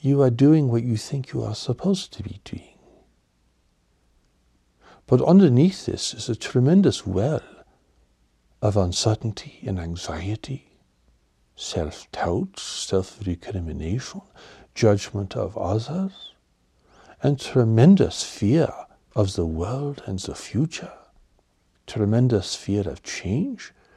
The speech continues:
tremendous fear of loss, deprivation, and self-destruction.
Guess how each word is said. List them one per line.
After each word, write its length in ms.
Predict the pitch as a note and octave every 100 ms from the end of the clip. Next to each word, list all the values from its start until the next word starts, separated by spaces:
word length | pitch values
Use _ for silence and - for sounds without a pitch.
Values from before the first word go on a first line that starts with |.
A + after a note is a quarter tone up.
| _ _ _
tremendous 640 | - A2+ A2 B2+ B2+ F#2 -
fear 280 | - A2+
of 180 | F2+ E2+
loss, 880 | D#2+ D2+ G#2 E3 E3 - - - - _ _ -
deprivation, 800 | F#2 - - - C#3+ E3 D3 A2
and 160 | E2+
self-destruction. 1080 | - A2 G2+ - - - - - - - G3+